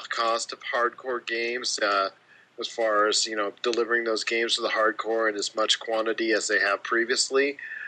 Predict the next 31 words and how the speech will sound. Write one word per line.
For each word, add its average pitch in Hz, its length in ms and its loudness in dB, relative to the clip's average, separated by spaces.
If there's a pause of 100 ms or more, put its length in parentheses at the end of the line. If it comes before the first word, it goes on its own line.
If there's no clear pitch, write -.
(240)
Um, 95 520 2 (560)
and 107 340 4
it, 104 180 2 (120)
and, 107 140 2
you 110 60 6
know, 113 120 4
if 107 180 0
you're 117 100 0
gonna 113 160 0
try 117 300 4
and 113 80 2
capture 113 420 2
the 117 100 -4
Wii, 117 360 -6
the, 107 220 0 (120)
try 110 220 4
and 113 80 -2
get 117 160 -2
out, 117 300 2
go 117 120 0
after 113 220 0
the 117 60 -8
Wii 120 180 -2
market, 123 400 4 (480)
you're 117 100 0
gonna 127 220 4
have 143 180 0
to - 80 -6
make 135 260 0
yourself, 127 400 2 (140)
uh, 104 480 2